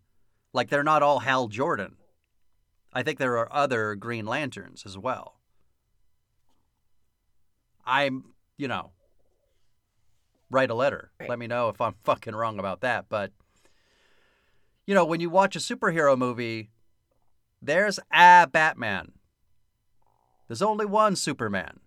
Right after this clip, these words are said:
Speaker 2: Right.
Speaker 1: So when you go to the other planet and there's four thousand <laughs> Green Lanterns,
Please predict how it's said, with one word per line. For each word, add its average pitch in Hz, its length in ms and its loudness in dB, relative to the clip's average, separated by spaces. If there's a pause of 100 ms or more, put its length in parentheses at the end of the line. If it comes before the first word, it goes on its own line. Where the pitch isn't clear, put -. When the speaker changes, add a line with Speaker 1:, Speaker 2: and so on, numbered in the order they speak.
Speaker 2:
Right. - 200 -10 (1400)
Speaker 1:
So 151 180 -6
when 143 140 -6
you 139 100 -6
go 190 200 4
to 190 60 -4
the 170 120 -4
other 156 180 -2
planet 170 520 -4
and 120 180 -8
there's 110 260 -6 (400)
four 196 500 2 (240)
thousand 160 600 2
<laughs> 117 100 -16
Green 139 340 -4
Lanterns, 123 760 -4